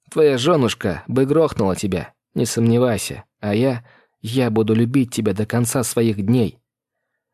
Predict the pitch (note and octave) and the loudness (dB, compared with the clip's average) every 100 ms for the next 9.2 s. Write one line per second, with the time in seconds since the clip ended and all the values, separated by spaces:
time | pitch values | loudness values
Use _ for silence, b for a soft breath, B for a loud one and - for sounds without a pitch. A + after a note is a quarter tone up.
0 | _ _ - - F2 C#3 A2 A2+ A#2 A2+ | _ _ -10 -4 0 0 0 0 2 2
1 | A2 A2+ A2 G2+ - G2+ G2 A#2 A#2+ - | 2 2 2 0 -2 -2 2 2 2 -2
2 | - _ _ - A#2+ G#2+ G2 F#2+ G2+ G#2 | -8 _ _ -4 0 0 0 0 2 0
3 | F#2 F#2+ - F#2+ G2 F#2+ D#2+ C2 - _ | 0 -2 -2 -2 0 0 -2 -8 -16 _
4 | _ _ - A2 G#2 G2 A2+ C#3+ C#3 A#2+ | _ _ -8 -4 -2 0 0 0 0 -2
5 | A2 G#2 G#2+ A2 G#2 B2 B2 B2+ C2+ - | -2 0 2 0 0 0 2 2 0 -8
6 | _ _ _ - - - A2+ A2 A#2 G#2 | _ _ _ -10 -10 -2 0 2 2 0
7 | G2 G2 C#3+ A2+ F#2+ - C3 A#2 G2 F#2+ | -2 0 0 0 -2 -2 -2 0 -2 -2
8 | G2+ G2 D3+ B2 F#2 F2+ F#2 A#2+ A2 D#2+ | -2 -2 0 0 2 0 0 0 0 -2
9 | - - | -8 -16